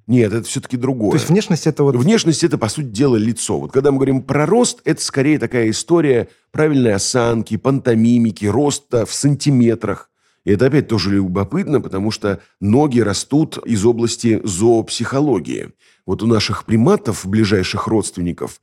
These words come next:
Speaker 1: вожак, внешне как его определить? Ну вот многие думают, наверное, это самая сильная или самая старая особь.
Speaker 2: Самая
Speaker 1: Нет,
Speaker 2: большая, наверное.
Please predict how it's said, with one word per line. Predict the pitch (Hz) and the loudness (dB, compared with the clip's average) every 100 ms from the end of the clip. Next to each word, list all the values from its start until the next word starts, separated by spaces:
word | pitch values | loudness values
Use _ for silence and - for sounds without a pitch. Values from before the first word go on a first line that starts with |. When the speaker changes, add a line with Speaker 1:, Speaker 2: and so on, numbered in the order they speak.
| _ _ _ | _ _ _
Speaker 1:
вожак, | 98 98 123 - 110 120 - - _ _ | -8 0 0 0 0 -2 -6 -16 _ _
внешне | 101 143 123 101 95 | 2 2 2 0 -2
как | 110 - | -2 -2
его | 92 80 | -2 -2
определить? | 78 87 82 82 - - | -4 -6 -6 -6 -6 -6
Ну | 110 | -4
вот | 101 | -2
многие | 95 92 87 | 0 -2 0
думают, | 90 90 85 78 | -2 -2 -2 0
наверное, | 117 107 98 | 0 0 -2
это | - | -2
самая | 110 98 90 | -2 0 -2
сильная | 85 - 202 240 285 123 110 | -4 -4 -2 0 2 2 0
или | 101 | -2
самая | 90 104 95 90 82 | -2 -2 0 -2 -2
старая | - - - - 143 139 | -4 -4 -4 -2 0 0
особь. | 127 - 120 - _ _ _ _ | -2 -2 -4 -6 _ _ _ _
Speaker 2:
Самая | - 160 | 2 4
Speaker 1:
Нет, | 143 | 4
Speaker 2:
большая, | 151 - 127 | 0 0 -2
наверное. | 135 147 120 | -2 -4 -10